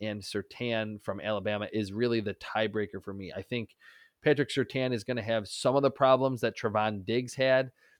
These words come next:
as a rookie with the Dallas Cowboys, that at Alabama, you can beat up some of these,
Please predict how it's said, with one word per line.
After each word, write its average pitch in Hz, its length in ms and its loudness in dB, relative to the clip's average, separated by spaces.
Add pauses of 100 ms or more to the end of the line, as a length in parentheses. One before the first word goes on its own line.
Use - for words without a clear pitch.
(160)
as 117 200 4
a 117 60 2
rookie 117 260 2
with 117 120 0
the 107 60 -2
Dallas 104 320 0
Cowboys, 131 500 6
that 117 200 4 (760)
at 170 220 4
Alabama, 139 540 6
you 131 160 0
can 135 200 0
beat 127 200 4
up 123 160 6
some 117 200 -2
of 110 60 0
these, 107 400 -4